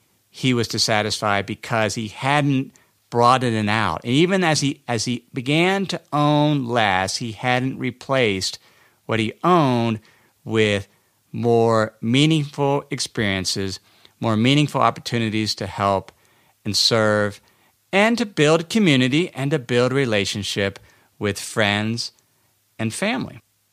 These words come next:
In some ways, he was doing exactly what Thoreau warned against.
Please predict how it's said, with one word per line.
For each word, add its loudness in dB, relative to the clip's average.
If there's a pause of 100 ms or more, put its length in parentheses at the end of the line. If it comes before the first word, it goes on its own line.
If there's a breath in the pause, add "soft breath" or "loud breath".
(100)
In 0
some 2
ways, 4
he -6
was -4
doing -2
exactly -2
what 2
Thoreau 2
warned -2
against. -6